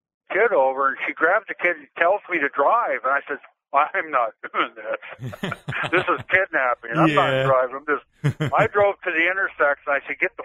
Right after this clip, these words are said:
Speaker 1: fuck out," right?
Speaker 2: Yeah.
Speaker 1: "I'm not playing this game," right?
Speaker 2: Mm-hmm.
Speaker 1: So I made it back to my trailer, and I was hooking up to my trailer, and she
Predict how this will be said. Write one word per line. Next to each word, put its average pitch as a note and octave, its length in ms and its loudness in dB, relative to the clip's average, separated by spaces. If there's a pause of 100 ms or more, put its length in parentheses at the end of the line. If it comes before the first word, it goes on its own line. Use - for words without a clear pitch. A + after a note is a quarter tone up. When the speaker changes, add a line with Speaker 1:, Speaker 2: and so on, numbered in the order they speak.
Speaker 1:
fuck D#3+ 280 2
out," B2+ 320 2
right? C3 280 -2
Speaker 2:
Yeah. G2+ 360 -4 (160)
Speaker 1:
"I'm F#3+ 100 2
not - 60 -20
playing F#3 320 0
this C#3 240 -2
game," A#2 280 -2
right? C3 280 0 (120)
Speaker 2:
Mm-hmm. A2+ 440 -8 (180)
Speaker 1:
So D#3 80 4
I D3+ 60 2
made F#3+ 240 0
it - 80 -10
back F3 320 0
to D#3 40 -10
my D3 180 0 (100)
trailer, D#3+ 400 2
and C#3 80 -4
I B2+ 80 0
was B2+ 160 -2
hooking E3 240 0
up D3 160 0
to C#3 80 -20
my C3+ 200 0
trailer, C#3 280 0
and - 120 -16
she F3+ 80 -6